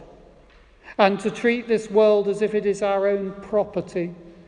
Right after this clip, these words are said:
to reject his Son and his word, to neglect righteousness and truth,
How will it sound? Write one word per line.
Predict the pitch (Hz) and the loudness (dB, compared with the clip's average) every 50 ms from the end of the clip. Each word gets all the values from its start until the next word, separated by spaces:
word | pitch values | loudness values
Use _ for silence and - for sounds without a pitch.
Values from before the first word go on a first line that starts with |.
| - - - - | -20 -20 -20 -16
to | - - 220 208 | 2 4 4 6
reject | 214 208 - 208 - 226 233 247 240 233 - - | 6 4 4 2 0 2 2 2 2 -2 -8 -8
his | - 208 226 - | -6 -6 -6 -6
Son | - - - - 240 226 226 226 226 220 220 | -8 -12 -8 -2 0 0 0 0 -2 -2 -4
and | 226 220 214 214 208 | -4 -4 -4 -4 -2
his | 202 208 220 202 - 214 | 0 -2 -2 -2 -4 -6
word, | 190 202 208 208 202 202 208 214 202 - - - - - - - - - - - - - - - - _ | -2 0 2 2 2 2 0 -4 -6 -10 -16 -18 -20 -20 -20 -20 -20 -20 -20 -20 -20 -20 -20 -20 -20 _
to | - 220 220 208 | 2 2 2 4
neglect | 208 220 208 170 - 208 220 233 226 226 - - | 4 0 -2 0 2 2 2 2 0 -4 -8 -8
righteousness | 233 214 185 185 196 196 208 214 208 - - 220 196 - - - 202 196 196 190 - - - - - - - - - | -6 -4 -2 0 0 0 0 -2 -4 -8 -8 -6 -6 -6 -8 -6 -6 -6 -6 -8 -12 -18 -20 -20 -20 -20 -20 -12 -6
and | 233 214 208 208 196 190 - | -4 -4 -2 -2 -4 -6 -8
truth, | - - - 214 196 196 202 190 - - - - | -10 -6 -2 0 0 0 0 -4 -10 -16 -20 -20